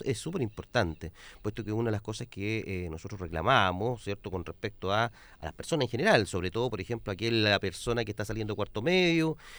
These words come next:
que entra a su primer año de universidad y que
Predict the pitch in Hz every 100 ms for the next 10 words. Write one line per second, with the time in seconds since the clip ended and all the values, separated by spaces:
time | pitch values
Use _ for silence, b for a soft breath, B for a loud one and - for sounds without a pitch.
0 | B - 110 110 113 110 107 107 110 107
1 | 104 101 104 139 170 185 180 170 156 139
2 | 117 - 117 110 110 107